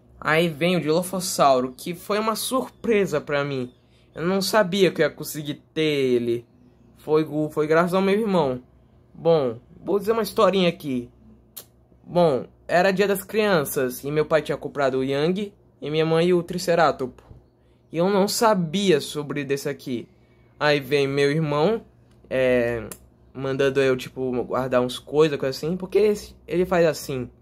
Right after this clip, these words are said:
pra esconder brinquedo e mostrar o brinquedo. Ele esconde em alguns lugares e manda eu ir lá pegar uma coisa lá. Aí eu encontro lá o brinquedo lá. E foi a mesma coisa com esse aqui, tá?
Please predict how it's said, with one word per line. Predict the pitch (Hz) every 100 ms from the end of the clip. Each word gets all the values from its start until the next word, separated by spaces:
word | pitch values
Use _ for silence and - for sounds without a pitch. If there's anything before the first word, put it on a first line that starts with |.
| _ _ _ - -
pra | 143
esconder | 143 - 147 139
brinquedo | 151 151 - 160 143 131
e | 131 104 135 127
mostrar | 113 120 131 131 147 135
o |
brinquedo. | 127 135 131 131 120 117 - _ - -
Ele | - 143
esconde | 143 - 143 165 165
em | 151
alguns | 135 151 151
lugares | 147 143 135 127 123 123 - - _ _ - - _ -
e | 147 139 160 180
manda | 190 180 180 185
eu | 185
ir | 190
lá | 175 175 202 - _ -
pegar | 160 165
uma | 175
coisa | 175 170 180
lá. | 180 143 113 - - _ _ _ _ -
Aí | 135 151
eu | 165
encontro | - 160 156
lá | 156
o | 151
brinquedo | 160 160 156 147
lá. | 135 113 117 _ _ _ _ -
E | 156
foi | 156
a |
mesma | 165 208
coisa | 208 185
com | 180
esse | 175 180
aqui, | 170 - 123 110 - - - - -
tá? | 139 151 185